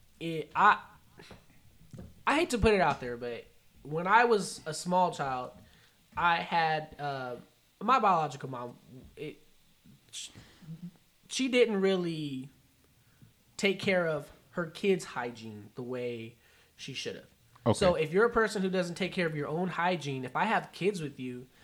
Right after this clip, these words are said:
Speaker 1: if I'm at work and it's time for the kids to have a bath, I need to know that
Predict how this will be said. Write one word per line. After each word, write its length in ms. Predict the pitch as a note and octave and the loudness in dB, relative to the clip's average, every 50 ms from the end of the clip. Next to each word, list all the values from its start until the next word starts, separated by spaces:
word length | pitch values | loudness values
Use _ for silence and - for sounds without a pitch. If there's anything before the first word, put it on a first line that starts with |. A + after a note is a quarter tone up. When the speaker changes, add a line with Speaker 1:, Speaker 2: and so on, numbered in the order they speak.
| - - - | -20 -18 -14
Speaker 1:
if 140 | - C#3 - | -6 0 4
I'm 220 | F3+ A#3 C#4+ F4+ | 6 6 6 6
at 240 | D#4 C#4 A3+ D#3 D#3 | 4 2 2 0 0
work 420 | D3+ E3 G3+ A#3+ A#3 G#3+ G3+ G3+ - | 0 2 4 4 4 4 2 0 -4
and 140 | E3+ E3+ F3 | -4 -4 -4
it's 100 | E3+ - | -4 -2
time 220 | - G3+ G3+ G3+ | 0 2 2 2
for 80 | G3+ F#3 | 0 -4
the 80 | D#3 | -6
kids 300 | D3+ - - G3 F#3+ E3+ | -6 -4 -2 -2 -2 -2
to 80 | - E3+ | -4 -2
have 200 | E3 F3 E3 D3 | 0 0 0 0
a 40 | C3 | -2
bath, 460 | C3 C#3+ E3+ F#3+ F3 D3+ C#3 C#3 C#3+ - - - | -2 0 2 2 4 2 0 -2 -6 -8 -6 -2
I 120 | E3 G3+ A3 | 0 0 0
need 160 | A#3 A3+ F#3 | 0 -2 -4
to 80 | - F#3 | -2 -2
know 240 | F3 F3+ F#3 F#3 F3+ | 0 2 2 2 2
that 360 | F3 E3+ E3 E3 - - - | 0 0 -2 -4 -6 -8 -18